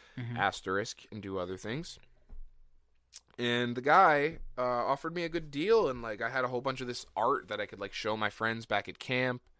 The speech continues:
Speaker 2: And it was all, like, this trippy, like, melty mushrooms and, like, things that, you know,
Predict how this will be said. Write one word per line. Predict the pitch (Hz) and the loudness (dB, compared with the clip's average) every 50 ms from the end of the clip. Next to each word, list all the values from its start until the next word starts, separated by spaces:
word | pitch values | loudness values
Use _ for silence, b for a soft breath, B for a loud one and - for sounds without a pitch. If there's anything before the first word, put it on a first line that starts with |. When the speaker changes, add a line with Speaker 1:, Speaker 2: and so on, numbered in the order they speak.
| _ _ _ _ _ _ _ _ _ _ _ _ _ - | _ _ _ _ _ _ _ _ _ _ _ _ _ -20
Speaker 2:
And | 107 | -16
it | 110 | -14
was | 110 107 110 | -10 -6 -4
all, | 113 113 | -2 -2
like, | 117 107 - | -2 -2 -4
this | 101 98 - | -8 -12 -14
trippy, | - - - - 131 127 - 131 127 127 123 123 120 113 | -14 -10 -8 -8 -8 -6 -4 -4 -2 -2 -2 0 0 0
like, | 104 92 87 - | 0 -2 -4 -6
melty | 101 110 110 117 113 - 120 113 | -6 -6 -6 -6 -4 -6 -8 -8
mushrooms | 107 110 113 113 - - 120 120 120 120 120 117 117 113 107 | -6 -6 -6 -6 -6 -8 -10 -10 -10 -10 -10 -10 -10 -10 -10
and, | 107 104 101 | -12 -10 -8
like, | 98 92 92 92 - | -6 -6 -6 -6 -8
things | - 139 139 135 123 | -10 -10 -10 -8 -6
that, | 127 120 113 - - | -4 -4 -4 -6 -8
you | 85 95 | -10 -8
know, | 90 82 82 | -8 -8 -10